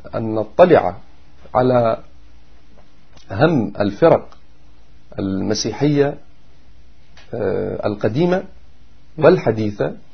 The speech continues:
أو الحديثة ذات الامتداد، آه، الإشكالي القديم. فهذه الفرق المسيحية،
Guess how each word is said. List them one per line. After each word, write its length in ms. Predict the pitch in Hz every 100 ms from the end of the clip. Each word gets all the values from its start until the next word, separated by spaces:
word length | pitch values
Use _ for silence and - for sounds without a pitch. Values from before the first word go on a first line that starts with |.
| - - - - - - -
أو 300 | 143 180 -
الحديثة 640 | 135 - 131 185 190 160
ذات 380 | 135 151 156 -
الامتداد، 760 | - 131 123 123 110 107 107 - - - - 101
آه، 1900 | 98 95 95 95 95 95 98 87 - - - - - - - - - - -
الإشكالي 680 | 107 104 - 131 117 110 120 -
القديم. 580 | 107 107 123 143 170 - - - - - - - -
فهذه 1300 | 104 101 101 98 98 104 98 135 139 110 107 101 104
الفرق 600 | 101 95 - 117 110 -
المسيحية، 760 | 98 98 - - 120 113 110